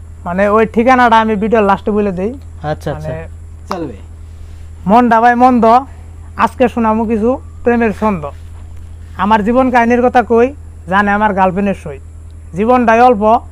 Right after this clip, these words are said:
Speaker 1: মাঝখানে একটা গল্প। চেহারা নাই ডক, প্রেম করার ছিল শখ। মেয়ে ছিল সেক্সি, হেনুই আমি ঠেকছি। এইবার প্রেম কাহিনী শুরু,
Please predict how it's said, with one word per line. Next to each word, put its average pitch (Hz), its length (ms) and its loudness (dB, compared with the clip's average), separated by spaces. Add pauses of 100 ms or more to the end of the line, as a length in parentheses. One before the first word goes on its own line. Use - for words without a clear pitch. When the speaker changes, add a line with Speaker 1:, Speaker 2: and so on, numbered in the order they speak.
(140)
Speaker 1:
মাঝখানে 202 420 0
একটা 202 200 -4
গল্প। 180 380 -2 (360)
চেহারা 220 300 4
নাই 233 140 4
ডক, 202 260 4 (400)
প্রেম 254 200 2
করার 233 200 -4
ছিল 185 240 -8
শখ। 165 240 -8 (920)
মেয়ে 240 180 6
ছিল 233 220 2
সেক্সি, 262 500 0 (460)
হেনুই 294 280 4
আমি 285 180 2
ঠেকছি। 226 360 -2 (1200)
এইবার 226 240 4
প্রেম 277 260 0
কাহিনী 247 280 4
শুরু, 262 400 4